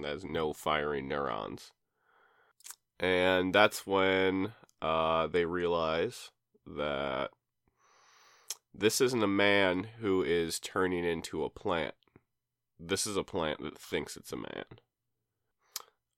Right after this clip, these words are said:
Uh, so Abby and Liz break into the factory, and things are starting to go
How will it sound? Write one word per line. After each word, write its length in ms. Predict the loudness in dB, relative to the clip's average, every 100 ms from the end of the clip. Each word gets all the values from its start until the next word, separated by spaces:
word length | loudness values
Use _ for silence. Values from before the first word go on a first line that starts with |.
| 2
Uh, 400 | 6 6 6 4
so 420 | 4 8 8 10
Abby 460 | 10 10 8 2 2
and 360 | 2 4 4 4
Liz 320 | 4 2 2
break 340 | -2 2 2 2
into 180 | -4 -4
the 100 | 0
factory, 640 | 4 4 4 0 -2 -2 _ -8
and 340 | -2 2 2 0
things 280 | 2 2 2
are 80 |
starting 360 | -2 0 0 0
to 80 | -2
go 520 | 2 4 4 4 0